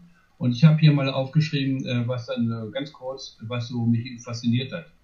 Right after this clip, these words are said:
Man lebte auf einem Haus, so heißt es, auf dem Haus. Wir hatten ein Haus, was von der Altherrenschaft finanziert wird. Da lebten, glaub ich, fünf oder sechs Biografien auf dem Haus. Ich noch nicht, hatte erst ein anderes Zimmer. Dann gab es eben, war eben wichtig, es gab nicht nur, äh, Theologen, es gab auch andere,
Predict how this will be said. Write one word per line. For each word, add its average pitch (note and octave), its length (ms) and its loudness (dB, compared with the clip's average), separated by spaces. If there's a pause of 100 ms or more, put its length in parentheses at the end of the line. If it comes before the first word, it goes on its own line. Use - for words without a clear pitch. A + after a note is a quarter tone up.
(180)
Man A#2+ 120 2
lebte D#3 320 8
auf - 120 -4
einem B2 220 0
Haus, C#3+ 300 0
so G#2 140 -10
heißt B2 180 -2
es, A2+ 120 -8
auf - 140 -14
dem A#2+ 140 -6
Haus. C3 260 -6
Wir D3+ 120 -2
hatten - 140 -12
ein A#2+ 200 -4
Haus, - 420 -4 (200)
was A#2 160 -10
von A2+ 160 0
der A2 100 -4
Altherrenschaft A#2 760 -6
finanziert - 480 -4
wird. D#3 240 6 (400)
Da G#2+ 80 -6
lebten, A#2 380 -2
glaub A#2+ 200 0
ich, A#2 80 -4
fünf D#3+ 200 10
oder A#2+ 140 0
sechs B2 440 -10
Biografien B2 480 -2
auf - 140 -6
dem A#2+ 100 -2
Haus. F#2 300 -4
Ich A#2+ 160 -6
noch D#3 140 8
nicht, A2 280 -6
hatte A#2 180 -6
erst D#3+ 220 -6
ein - 60 -20
anderes G2+ 260 -14
Zimmer. E2 220 -12 (800)
Dann E3+ 220 6
gab D3+ 240 8
es D3 120 2
eben, C#3 380 0
war C3+ 140 0
eben C3 440 0
wichtig, C#3+ 300 -2
es A2+ 100 -2
gab B2+ 300 -8
nicht C3+ 180 -12
nur, B2 160 -4
äh, A#2 800 -8
Theologen, C#3+ 460 4
es D3+ 140 0
gab B2 200 -6
auch A#2+ 180 -10
andere, A2 400 -2